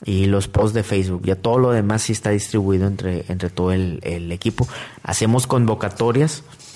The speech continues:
eh, para que la gente se sume. Eh, nos mandan hasta currículums, güey.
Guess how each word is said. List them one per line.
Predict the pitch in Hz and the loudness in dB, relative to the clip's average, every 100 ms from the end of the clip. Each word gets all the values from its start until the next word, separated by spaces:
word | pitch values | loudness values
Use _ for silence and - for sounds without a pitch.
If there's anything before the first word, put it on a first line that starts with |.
| - _ _ _ _ _ - - | -20 _ _ _ _ _ -14 -4
eh, | 95 95 | -2 -2
para | 92 101 | -2 -4
que | 92 104 | 0 -2
la | |
gente | 95 104 120 | 0 0 2
se | 120 | 0
sume. | - 107 107 127 - - - - - _ | 2 2 4 2 -2 -18 -20 -20 -20 _
Eh, | - 98 92 90 87 85 | -8 -4 -2 -4 -6 -4
nos | 107 107 104 | 0 2 2
mandan | 113 113 131 | 2 4 4
hasta | 127 127 123 | 4 2 -2
currículums, | 107 95 110 - 110 90 90 | -2 0 -2 2 2 2 -2
güey. | - | -10